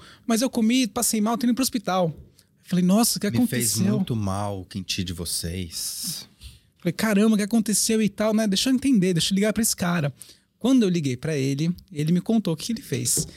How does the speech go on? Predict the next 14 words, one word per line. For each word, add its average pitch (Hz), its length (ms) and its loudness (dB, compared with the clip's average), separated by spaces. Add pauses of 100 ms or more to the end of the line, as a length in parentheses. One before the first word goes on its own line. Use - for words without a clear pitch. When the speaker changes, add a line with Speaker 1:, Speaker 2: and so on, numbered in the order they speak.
(180)
Speaker 1:
Chegou 196 400 2
na 156 80 0
casa 123 240 -6
dele, 143 420 -2 (400)
ele 208 140 2
tava 202 160 0
seguindo 180 240 0
essas 160 240 -2
dieca-, 151 280 -2
essas 156 280 -2
dietas 151 260 -4
malucas 160 400 -2
de 143 80 -4
internet, 139 640 -4